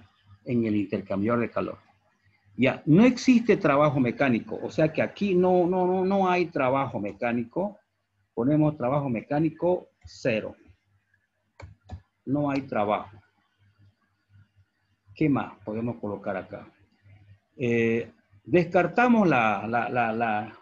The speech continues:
de-, descartamos, a ver, a ver, la, la entalpía, la entalpía del fluido calefactor, la entalpía uno es mayor que la entalpía dos,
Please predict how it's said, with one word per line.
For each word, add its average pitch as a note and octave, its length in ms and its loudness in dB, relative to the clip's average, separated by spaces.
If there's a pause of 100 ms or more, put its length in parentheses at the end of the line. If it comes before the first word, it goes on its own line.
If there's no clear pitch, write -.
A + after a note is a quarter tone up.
(140)
de-, C#3 220 -8 (100)
descartamos, D3+ 640 -2
a - 40 -2
ver, C3+ 100 -8 (320)
a B2 40 -8
ver, A#2 200 -8
la, C3 180 -4
la B2 240 0
entalpía, F3+ 840 0 (440)
la C#3+ 120 0
entalpía C#3+ 840 2
del B2 220 -2
fluido E3 380 -2
calefactor, B2+ 880 -4 (180)
la C3 120 -8
entalpía E3 560 -4
uno C4 580 2 (340)
es F3 160 -4
mayor F3 500 0
que D3+ 100 -4
la A#2+ 80 -2
entalpía C3 520 -4
dos, G2 280 -4